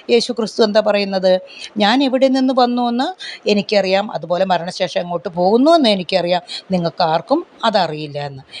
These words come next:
ഇതും ഈ പുനർജം-, പുനർജന്മത്തിലേക്ക് തന്നെയാണ് വിരൽ ചൂണ്ടുന്നത്. അതുപോലെ തന്നെ ഭഗവാൻ കൃഷ്ണനും ഭഗവത്ഗീതയിൽ പറഞ്ഞിരിക്കുന്നത് എന്താ? "അർജുന, എൻ്റെയും നിൻ്റെയും അനവധി ജന്മങ്ങൾ കഴിഞ്ഞുപോയി, പക്ഷെ അത് നിനക്കറിയില്ല, എനിക്കറിയാൻ കഴിയുന്നു."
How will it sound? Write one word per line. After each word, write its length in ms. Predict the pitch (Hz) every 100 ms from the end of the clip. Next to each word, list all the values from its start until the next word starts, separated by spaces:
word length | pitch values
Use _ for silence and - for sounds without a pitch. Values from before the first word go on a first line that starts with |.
| -
ഇതും 280 | 349 359 381
ഈ 60 | 359
പുനർജം-, 600 | 339 320 294 277 294 294 -
പുനർജന്മത്തിലേക്ക് 800 | 294 277 262 277 269 262 247 262
തന്നെയാണ് 460 | 262 254 247 247 320 - -
വിരൽ 240 | - 302 247
ചൂണ്ടുന്നത്. 460 | 208 170 156 151 156
അതുപോലെ 340 | 175 190 196
തന്നെ 240 | 202 208 302 - -
ഭഗവാൻ 300 | - 175 175
കൃഷ്ണനും 560 | 180 175 - 320 330 240 - -
ഭഗവത്ഗീതയിൽ 640 | - 190 190 170 190 185 185
പറഞ്ഞിരിക്കുന്നത് 600 | 185 180 185 175 180 170
എന്താ? 180 | 165 170 - - -
"അർജുന, 320 | 196 160 170 180 190 -
എൻ്റെയും 500 | 196 175 185 196 254
നിൻ്റെയും 400 | 240 226 233 262 -
അനവധി 500 | 175 175 180 240 294
ജന്മങ്ങൾ 480 | 269 269 262 254 302 349 - -
കഴിഞ്ഞുപോയി, 520 | 262 226 190 147 143 - - -
പക്ഷെ 240 | 185 - 262
അത് 220 | 202 175
നിനക്കറിയില്ല, 720 | 170 170 - 339 226 160 160 160 165 - -
എനിക്കറിയാൻ 560 | 165 156 - 156 143 143
കഴിയുന്നു." 400 | 143 143 135 135